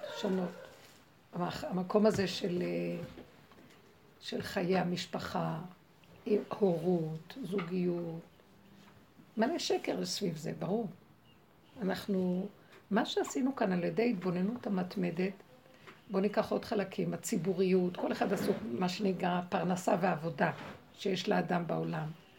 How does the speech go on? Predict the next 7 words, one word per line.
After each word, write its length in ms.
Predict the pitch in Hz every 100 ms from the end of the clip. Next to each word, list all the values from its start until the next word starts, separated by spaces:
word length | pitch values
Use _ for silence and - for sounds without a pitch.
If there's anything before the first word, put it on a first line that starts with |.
| - - - - - - - 247
בואו 120 | 196
נגיד 300 | 220 247 -
על 120 | 202
הצד 320 | 185 185 190 180
הדתי 1000 | 185 180 175 180 - - - 175 - 220
שלו 400 | 202 220 175 165 160
והרוחני. 1080 | 165 160 165 180 247 180 - 185 175 185